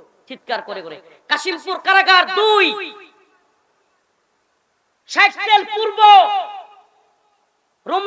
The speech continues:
নাম্বার, আমার নাম্বার ছিল ঊনচল্লিশ নাম্বার রুম, রুম সহ বলতেছি, এই বদমাশগুলো, এই নির্লজ্জগুলো এরপরেও হাসিনা এবং আওয়ামী লীগের পক্ষে কথা বলবে, এরপরেও।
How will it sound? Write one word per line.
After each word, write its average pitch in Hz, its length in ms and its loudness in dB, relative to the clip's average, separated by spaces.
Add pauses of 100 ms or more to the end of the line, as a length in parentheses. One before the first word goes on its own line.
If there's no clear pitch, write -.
(100)
নাম্বার, 370 420 2 (880)
আমার 359 160 0 (120)
নাম্বার 349 280 -4
ছিল 349 100 -8 (100)
ঊনচল্লিশ 339 540 -8
নাম্বার 302 280 -4
রুম, 277 140 -6 (460)
রুম 453 180 0 (140)
সহ 415 140 4 (140)
বলতেছি, 370 400 -8 (580)
এই 254 100 -10
বদমাশগুলো, 294 540 -10 (100)
এই 277 60 -6 (100)
নির্লজ্জগুলো 453 760 0 (580)
এরপরেও 415 460 4
হাসিনা 370 400 -2
এবং 311 160 -4
আওয়ামী 294 220 -6
লীগের 269 240 -8
পক্ষে 254 260 -12
কথা 214 200 -14
বলবে, 160 220 -18 (1800)
এরপরেও। 403 580 2